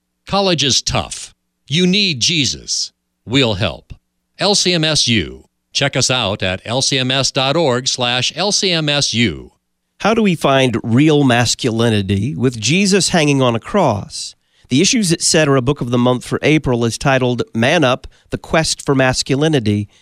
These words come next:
Speaker 2: It's written by regular guest Pastor Jeff Hemmer. You can find out more at issues E T C dot org or call Concordia Publishing House, one eight hundred three two five thirty forty. Men in all stages of life will appreciate Man Up.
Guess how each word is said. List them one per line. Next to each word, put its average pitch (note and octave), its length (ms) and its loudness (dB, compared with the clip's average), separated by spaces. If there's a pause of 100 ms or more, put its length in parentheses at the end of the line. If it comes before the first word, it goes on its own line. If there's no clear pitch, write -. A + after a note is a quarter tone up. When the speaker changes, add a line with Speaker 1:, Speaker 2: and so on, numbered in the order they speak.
(240)
Speaker 2:
It's - 200 -2
written F3 240 2
by A#2 140 2
regular B2+ 380 2
guest A#2 360 0
Pastor A#2 340 -2
Jeff G#2+ 300 0
Hemmer. A2 420 0 (380)
You D#3 100 0
can D3+ 160 0
find C3+ 240 2
out E3 220 2
more D3 180 4
at D3 160 0
issues D3 380 0
E D3 80 2
T C#3 180 0
C C3+ 160 0
dot A2+ 240 2
org C3 340 2 (240)
or A#2+ 80 -6
call C#3+ 280 2
Concordia A#2+ 500 0
Publishing C3 480 -2
House, B2+ 340 0 (300)
one A#2 180 2
eight C#3 140 4
hundred C#3+ 400 2
three C#3+ 220 -2
two C#3 240 -2
five B2 440 2 (120)
thirty B2+ 420 2
forty. A#2 480 0 (300)
Men D#3 280 4
in G3 120 4
all G#3 120 4
stages E3 460 -2
of A#2+ 100 -2
life C3 340 0
will A2+ 120 -4
appreciate C#3 640 -2
Man A#2+ 400 2
Up. A2 280 0